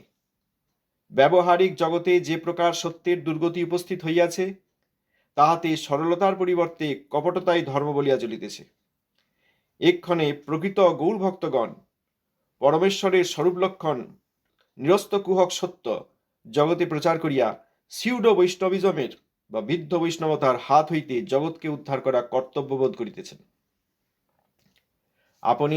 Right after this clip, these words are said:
শেষ জীবনে শুদ্ধ ভক্তি সাম্রাজ্যের জন্য শেষ চেষ্টা করিয়া বৈষ্ণব সমাজের ধন্যবাদের পাত্র হউন, ইহা আমার প্রার্থনা।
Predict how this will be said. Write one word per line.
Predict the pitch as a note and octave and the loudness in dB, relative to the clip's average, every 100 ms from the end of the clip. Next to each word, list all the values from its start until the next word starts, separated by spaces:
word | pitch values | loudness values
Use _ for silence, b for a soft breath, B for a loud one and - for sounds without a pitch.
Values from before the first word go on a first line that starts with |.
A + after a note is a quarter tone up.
| D#3 | -2
শেষ | - F3 D#3 | -2 -4 -2
জীবনে | E3+ C3+ G#2 - _ _ _ _ _ _ _ _ _ _ | -2 -2 -2 -10 _ _ _ _ _ _ _ _ _ _
শুদ্ধ | - F3 E3 D#3+ | 2 2 2 0
ভক্তি | E3+ - F3 | 0 -2 -4
সাম্রাজ্যের | D#3+ D3+ D3+ D3 E3+ D#3+ | -2 2 2 2 0 0
জন্য | D3+ C3+ A2 F#2+ _ _ _ _ _ _ _ _ _ | -2 -2 -6 -8 _ _ _ _ _ _ _ _ _
শেষ | - - F3+ G3 - | -16 2 4 4 -4
চেষ্টা | F3+ - E3+ | -6 -2 -2
করিয়া | D3 B2 G#2 - _ _ _ _ _ _ _ | -2 -2 -2 -6 _ _ _ _ _ _ _
বৈষ্ণব | A#2 E3 F3 F#3+ F#3+ | 2 2 2 -2 -2
সমাজের | F#3+ F3+ F3 F3 C#3+ | 2 2 4 0 0
ধন্যবাদের | C#3+ D#3+ E3 D#3+ D#3+ | -6 -4 -2 -2 -2
পাত্র | - C3+ - D#3 | -2 -2 -2 -4
হউন, | D3 D3 G#2+ G2 _ _ | -2 -2 -4 -10 _ _
ইহা | C3+ C#3 | -6 -2
আমার | C#3 C3 | 0 -2
প্রার্থনা। | - A#2 A#2+ - F#2 | 0 -2 -2 -6 -14